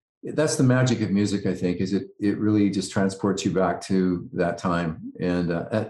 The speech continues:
I, I actually saw him with, my, I went with my brother, uh, to see Paul McCartney about ten years ago, and he was in really good voice that night. He sang just up into the rafters, and what a great journey that was, because his career spans so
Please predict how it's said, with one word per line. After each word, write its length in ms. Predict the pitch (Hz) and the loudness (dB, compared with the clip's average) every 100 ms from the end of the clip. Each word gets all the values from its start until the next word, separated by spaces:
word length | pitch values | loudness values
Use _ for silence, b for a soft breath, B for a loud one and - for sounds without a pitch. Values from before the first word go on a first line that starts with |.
| 110 | -2
I, 320 | 110 104 117 | -2 0 2
I 180 | 127 117 | 4 2
actually 240 | 117 110 | 0 -2
saw 220 | 107 104 | 2 2
him 160 | 101 101 | 2 0
with, 120 | 95 | -2
my, 60 | 95 - - 95 | -6 -10 -12 -2
I 120 | 98 | 0
went 280 | 90 104 104 | 2 0 0
with 160 | 95 | 0
my 80 | 95 | 0
brother, 480 | 87 98 101 90 - - _ _ _ _ _ - | 0 0 2 2 -2 -8 _ _ _ _ _ -4
uh, 180 | 95 92 | 0 0
to 140 | - | -2
see 160 | - 107 | -2 -2
Paul 260 | 113 95 | 2 0
McCartney 320 | 90 98 90 98 | 0 -2 0 0
about 240 | 87 85 | 0 -2
ten 220 | - 104 | 0 2
years 220 | 101 95 | 2 2
ago, 280 | 95 85 80 | 0 0 -2
and 160 | 80 78 | -2 -6
he 240 | 104 107 | -6 -2
was 220 | 98 92 | 0 2
in 120 | 95 85 | 0 0
really 340 | 90 110 101 | 2 2 2
good 180 | 90 71 | 2 0
voice 280 | 82 95 - | 0 0 0
that 180 | 78 76 | -2 -2
night. 180 | 71 | -6
He 220 | 71 82 - | -4 -6 -6
sang 600 | - - 98 104 101 85 | -10 -6 -2 0 0 0
just 220 | 80 104 104 | -2 -4 -4
up 260 | - 117 | -2 -2
into 120 | 101 | 0
the 80 | 85 | 0
rafters, 540 | 82 90 92 90 78 - 90 | 0 0 0 -2 -6 -6 -6
and 220 | 85 78 - _ _ _ - - | -4 -4 -10 _ _ _ -16 -6
what 520 | 92 113 127 123 - | 0 2 4 2 0
a 220 | 80 78 - | -4 -6 -10
great 360 | - 90 98 104 | -6 0 2 0
journey 260 | 92 92 | 2 2
that 220 | 87 92 90 | 2 0 0
was, 140 | 80 | -4
because 280 | 87 92 90 | -4 -4 -2
his 140 | 104 | -4
career 500 | - - 117 123 123 | -4 -2 2 4 2
spans 880 | 127 - - 101 104 87 82 - - - | 0 -4 -4 0 2 0 -2 -6 -10 -12
so 600 | - 123 117 92 85 | -4 2 2 2 -2